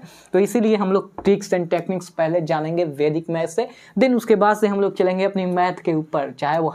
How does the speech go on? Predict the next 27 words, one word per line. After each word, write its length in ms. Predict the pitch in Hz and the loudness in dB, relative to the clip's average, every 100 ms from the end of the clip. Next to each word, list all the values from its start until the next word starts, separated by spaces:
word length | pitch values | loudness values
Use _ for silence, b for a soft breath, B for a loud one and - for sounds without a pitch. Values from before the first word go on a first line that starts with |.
| 151 | -4
height 220 | 160 160 | -4 -4
and 140 | 160 156 | -4 -6
distance 380 | 156 160 151 | -4 -6 -4
हो, 80 | 165 156 B B B | -6 -6 B B B
आ, 640 | 156 151 147 147 143 147 143 | -4 -2 0 0 0 0 -2
कोई 280 | 139 202 196 | 2 4 4
भी 60 | |
चैप्टर्स 500 | 170 151 - 160 - | 0 -2 0 -4 -2
हो, 140 | 185 - 175 | -6 -6 -12
उसको 200 | - 175 | -10 -12
अच्छे 200 | 170 180 | -8 -4
तरीके 260 | 156 180 | -4 -4
से 120 | 180 | -4
कवर, 260 | 208 160 160 | -2 -2 -2
कवर 200 | 147 143 | -2 -4
करेंगे, 420 | 131 143 139 147 | -2 -2 0 0
ठीक 160 | 151 220 | 2 0
है। 100 | 269 B B B - | -2 B B B 2
तो 60 | 226 | 4
ये 120 | 226 | 4
हमारी 240 | 214 214 | 4 2
कैसे 320 | 214 196 185 214 | 2 2 2 0
किया, 280 | 185 190 196 B B - - | 2 0 -2 B B -20 2
टू 200 | 247 277 | 4 4
को, 200 | 277 226 208 - | 2 -2 0 4
टू 160 | 262 | 4
को 280 | 262 262 302 | 4 2 2